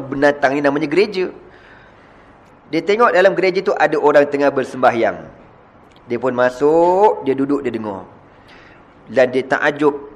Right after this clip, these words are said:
dengan keadaan orang-orang dalam gereja ni sembahyang.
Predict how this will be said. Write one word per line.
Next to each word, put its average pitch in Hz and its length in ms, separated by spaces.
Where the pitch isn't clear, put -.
dengan 123 240
keadaan 123 640
orang-orang 120 720
dalam 113 160
gereja 117 320
ni 120 80
sembahyang. 101 480